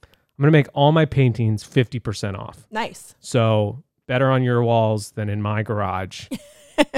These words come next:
Speaker 1: So, or in my bed, they're in the bedroom actually.
Speaker 2: Yeah.
Speaker 1: So fifty percent off. Let's just do the code fifty off.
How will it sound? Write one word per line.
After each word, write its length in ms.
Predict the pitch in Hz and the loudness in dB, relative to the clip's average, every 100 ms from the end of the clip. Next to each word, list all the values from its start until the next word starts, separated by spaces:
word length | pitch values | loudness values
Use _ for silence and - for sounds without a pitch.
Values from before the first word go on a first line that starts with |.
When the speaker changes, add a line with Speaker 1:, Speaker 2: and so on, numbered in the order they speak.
| - | -4
Speaker 1:
So, 480 | 135 120 107 101 - | 2 4 4 0 0
or 160 | 127 123 | 2 4
in 40 | |
my 120 | 113 | 2
bed, 220 | 110 120 | 2 0
they're 200 | 110 123 | 0 0
in 80 | 135 | 0
the 60 | 104 | 0
bedroom 320 | 104 104 92 | -4 -4 -8
actually. 360 | - - - 123 _ _ _ _ _ _ _ - | -10 -12 -12 -14 _ _ _ _ _ _ _ -4
Speaker 2:
Yeah. 160 | 214 | -4
Speaker 1:
So 260 | 170 127 117 | 2 2 2
fifty 260 | 127 147 160 | 2 -2 -2
percent 300 | 139 147 123 | -2 0 2
off. 200 | 117 135 | 0 0
Let's 140 | 131 | -2
just 160 | 135 - | -2 -2
do 80 | |
the 80 | 117 | -2
code 240 | - 113 95 | 0 -2 -2
fifty 340 | 120 - 117 | -6 -6 -12
off. 300 | - - - | -12 -16 -20